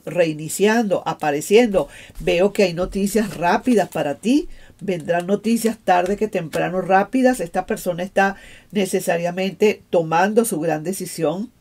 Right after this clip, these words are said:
viendo realmente qué va a hacer. Y mira, viene con explicaciones, viene a aclararte y te pide, definitivamente el tarot te lo pide de recomendación, digamos, no es, no es obligatorio que lo hagas,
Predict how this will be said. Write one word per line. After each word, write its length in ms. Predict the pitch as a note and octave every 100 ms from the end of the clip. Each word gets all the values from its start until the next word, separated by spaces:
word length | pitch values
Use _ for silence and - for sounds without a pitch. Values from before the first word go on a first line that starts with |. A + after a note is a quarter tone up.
| _ _ - - _
viendo 440 | E3 G3+ G#3+ F#3
realmente 580 | D3+ D#3 D#3 F3+ F3+ G3+
qué 120 | G3
va 100 | F3
a 40 | E3
hacer. 420 | - G3+ A#3 D#4 - - - _
Y 220 | G#3+ G#3+
mira, 340 | G3 E3+ B2+ -
viene 460 | D3 G3 G3+ G#3
con 220 | G3+ G#3 F#3+
explicaciones, 920 | G3 E3+ - - - A3+ B3+ G#3+ F#3+
viene 280 | E3+ D#3+
a 40 | E3
aclararte 800 | - E3+ E3 A3+ B3+ G#3 G3 F3 - - -
y 100 | -
te 160 | G#3+
pide, 540 | G#3 C4 F4+ D#4+ E3 D#3+ -
definitivamente 1200 | F3+ F3 E3+ F#3 F#3+ A3 C4 C4 G#3+ C#4+ - G#3+
el 140 | F3
tarot 420 | F3 E3 A#3 D4+ - _
te 100 | G3
lo 180 | E3 -
pide 360 | G3+ B3 C#4
de 100 | A#3
recomendación, 1120 | F3+ F#3 E3+ D#3+ E3+ D#3 D#3 - A3+ C#4 A#3 - - - -
digamos, 480 | F#3+ F#3+ A3+ A#3 G3
no 120 | F#3+
es, 200 | G3 -
no 100 | F#3
es 120 | F#3+ G3
obligatorio 720 | A#3+ B3 F#3 - G3 A#3 A#3+
que 120 | A3
lo 180 | D3+ D#3
hagas, 400 | A3+ A#3+ F#3 -